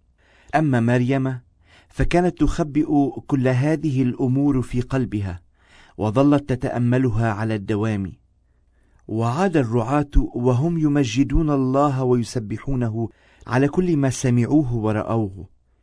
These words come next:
فقد حدث كل شيء كما قيل لهم تماما. وجاء اليوم الثامن موعد ختان الطفل، فسموه يسوع، وهو الاسم الذي سماه به الملاك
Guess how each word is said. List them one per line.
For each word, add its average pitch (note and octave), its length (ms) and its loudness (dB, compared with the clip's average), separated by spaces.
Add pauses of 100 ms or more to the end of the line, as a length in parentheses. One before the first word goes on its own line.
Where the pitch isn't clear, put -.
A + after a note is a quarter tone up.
(420)
فقد B2 400 -6
حدث C#3 400 -2
كل A#2 320 -2
شيء A#2 580 -2 (120)
كما B2 280 0
قيل A2 500 -4
لهم A2+ 280 -2
تماما. G2+ 640 -4 (1000)
وجاء D#3+ 440 4
اليوم C#3 400 2
الثامن C#3 680 2 (160)
موعد A#2+ 460 2
ختان D3 480 0
الطفل، - 560 -4 (560)
فسموه A#2+ 800 0
يسوع، G#2+ 580 -2 (720)
وهو C#3 300 4
الاسم D#3+ 400 0
الذي C3 320 0
سماه B2 600 0
به A#2+ 260 0
الملاك A2+ 540 0